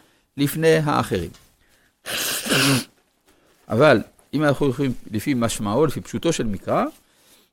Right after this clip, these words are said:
הבכור אשר תלד הוא כאילו המשך של האח-, המת. אומר רבנו יצחק אברבנאל, הדרך היותר פשוטה להבין את מצוות הייבום, זה אם אנחנו מקבלים את אמונת הגלגול,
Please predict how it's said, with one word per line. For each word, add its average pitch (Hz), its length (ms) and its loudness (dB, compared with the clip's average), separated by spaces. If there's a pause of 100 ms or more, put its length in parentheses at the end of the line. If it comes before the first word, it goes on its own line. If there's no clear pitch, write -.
(180)
הבכור 120 380 4
אשר 190 200 2
תלד 220 460 0
הוא 185 100 -4
כאילו 208 280 0
המשך 190 340 -2
של 151 160 -2
האח-, 117 320 0
המת. 107 440 -6 (840)
אומר 110 220 -2
רבנו 113 360 -2
יצחק - 300 -6
אברבנאל, 104 680 -2 (840)
הדרך 139 440 2
היותר 110 480 2
פשוטה 117 640 2
להבין 104 500 2
את - 140 -6
מצוות 120 440 0
הייבום, 185 640 0 (120)
זה 113 160 -10
אם 156 200 -6
אנחנו 135 340 -8
מקבלים 127 640 -8 (120)
את - 120 -10 (120)
אמונת 131 600 -6
הגלגול, 127 760 -4